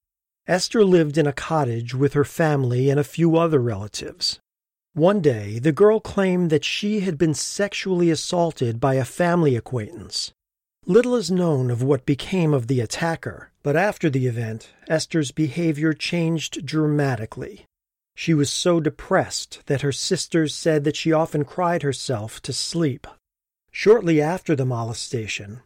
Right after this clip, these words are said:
Esther and her sister Jane began to hear strange rustling sounds in the room they shared. The sounds seemed to be coming from under the bed,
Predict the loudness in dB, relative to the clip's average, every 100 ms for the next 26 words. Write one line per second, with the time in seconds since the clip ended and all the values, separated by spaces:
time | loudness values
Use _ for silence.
0 | -4 -4 -2 0 2 2 0 -2 -4 0
1 | 0 2 2 2 0 0 0 0 0 0
2 | -2 0 0 0 -6 -8 -2 0 2 2
3 | 0 -2 -2 0 0 0 -2 -4 -4 -2
4 | -2 0 2 2 2 4 2 0 -6 -10
5 | -12 -16 -20 _ _ _ _ _ -4 -2
6 | -2 -2 0 0 -2 -4 -6 -2 0 0
7 | 0 -2 -2 -2 -2 0 -2 -2 -2 0
8 | 0 -2 -2 -2 -2 -8 -20